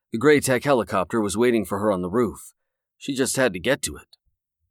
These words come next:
"I better get moving then," Joy said as she barged past Roger.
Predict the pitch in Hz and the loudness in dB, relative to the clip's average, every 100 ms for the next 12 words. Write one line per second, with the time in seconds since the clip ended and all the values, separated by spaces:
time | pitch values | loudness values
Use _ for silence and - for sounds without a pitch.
0 | - 123 131 131 143 147 175 190 220 202 | -4 0 2 2 2 4 2 2 2 4
1 | 160 165 190 123 87 - 117 104 92 - | 4 4 2 -2 -10 -2 2 2 0 0
2 | 110 120 113 - 90 113 113 110 85 - | 2 2 0 -4 -2 2 2 2 -2 -8
3 | 123 120 101 - 110 117 101 85 76 | 0 0 0 -2 2 2 0 -8 -14